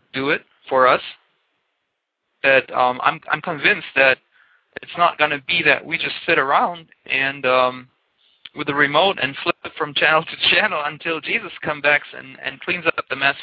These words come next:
for us. I believe that Jesus is coming back in a ministry in us, that he is raising, uh, prophets again, he's raising apostles again, he's raising evangelists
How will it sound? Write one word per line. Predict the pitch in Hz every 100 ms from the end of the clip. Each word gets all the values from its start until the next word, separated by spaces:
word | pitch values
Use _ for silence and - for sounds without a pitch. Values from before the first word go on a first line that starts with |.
| -
for | 214 117
us. | 113 -
I | 170
believe | 208 139 127 127 -
that | 127 120 -
Jesus | 165 170 - -
is | - - _
coming | 156 165 190
back | 151 120 - - _ _ _ _ _ _ _ _ - _
in | 143 139
a | 135
ministry | 185 180 - - 123 131 - _ -
in | 143
us, | 185 170 - - - _
that | 131 127 127 _ _
he | - 180 233
is | 131 127 123
raising, | 139 139 131 127 120 _ _ _ -
uh, | 131 120
prophets | - 143 - 175 -
again, | 156 160 180
he's | 180 135 131
raising | 135 135 135 131 127 120 _ _ _ -
apostles | - - 143 - 156 147
again, | 139 143 147 175
he's | 139 131
raising | 135 135 131 127 131
evangelists | 123 131 151 160 156